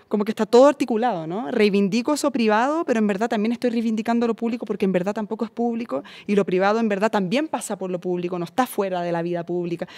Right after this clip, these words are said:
Entonces, finalmente es muy, nuevamente, el binarismo, ¿no? Como que hay un binario construido en torno a lo doméstico privado versus lo público.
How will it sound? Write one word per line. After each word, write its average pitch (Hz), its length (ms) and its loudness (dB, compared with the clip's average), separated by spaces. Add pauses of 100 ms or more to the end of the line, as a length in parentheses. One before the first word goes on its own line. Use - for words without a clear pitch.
(140)
Entonces, 233 300 -2
finalmente 226 440 4
es 262 60 4
muy, 277 380 2
nuevamente, 208 720 -2
el 190 80 2
binarismo, 180 500 -2
¿no? 190 260 -8 (500)
Como 185 160 -2
que 208 60 6
hay 226 100 10
un 240 120 8
binario 233 460 6
construido 233 560 2
en 226 80 -4
torno 226 240 -4
a - 20 -2
lo 220 80 -2
doméstico 220 400 2
privado 208 320 4
versus 214 240 -2
lo 208 80 0
público. 214 480 -4